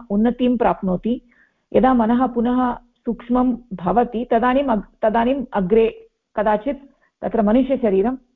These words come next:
लभ्यते। पुनः तत्, तस्मिन् मनुष्यशरीरे पशुवत् व्यवहारः अस्ति चेत् पुनः मनसः अधोगतिः भवति, पुनः एवम्, एवं रीत्या चक्रं भवति, पुनः पुनः एतादृशचक्रं भवति।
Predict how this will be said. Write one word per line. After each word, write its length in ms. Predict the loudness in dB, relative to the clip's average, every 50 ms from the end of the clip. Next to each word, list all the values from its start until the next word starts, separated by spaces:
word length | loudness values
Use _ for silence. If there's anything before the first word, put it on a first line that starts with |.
| _ -10 -4
लभ्यते। 600 | -4 -4 0 0 0 0 0 -2 -6 -6 -14 _ _ _ _ _ _ _ _ _ _ _ _ -2
पुनः 360 | 0 2 2 2 2 2 2
तत्, 200 | 0 -2 -4 -2
तस्मिन् 420 | -2 -2 -2 -2 -4 -6 -4 -2
मनुष्यशरीरे 1000 | -2 -2 -2 -2 -2 -2 -4 -2 0 0 0 0 0 2 2 2 2 0 -2 _ -6
पशुवत् 480 | -6 -6 -4 -2 -2 -2 -2 -2 -4
व्यवहारः 640 | -4 -2 0 0 -2 0 -2 -2 -2 -2 -2 -4 -6
अस्ति 320 | -6 -6 -12 -10 -10 -10
चेत् 420 | -8 -4 -4 -4 -4 -6 _ _ _ _ -6
पुनः 260 | -6 -4 -2 -2 0
मनसः 540 | 0 2 2 2 0 0 0 -2 0 0 -2
अधोगतिः 640 | -2 -2 0 0 0 0 0 -2 -4 -4 -4 -4 -2
भवति, 300 | 0 0 0 -2 -4 -6
पुनः 340 | -4 -2 -2 -2 -2 -2 0
एवम्, 340 | 2 2 2 2 0 0 -2 -2
एवं 200 | -2 -2 -2 -2
रीत्या 260 | -2 -6 -2 -2 -4
चक्रं 420 | -2 -2 -6 -4 -2 -4 -2 0 2
भवति, 400 | 2 2 2 0 -2 -6 -8 _ _ _ _ _ _ _ _ _ _ _ _ _ _ _ 0
पुनः 260 | 2 2 4 2 2
पुनः 440 | 0 0 -2 -2 0 -2 -2 -4 -4 -4
एतादृशचक्रं 840 | -4 -2 -2 -2 -2 -2 -4 -4 -4 -4 -6 -6 -4 -4 -4 -2 -2
भवति। 440 | -4 -4 -6 -6 -6 -6 -6 -6 -8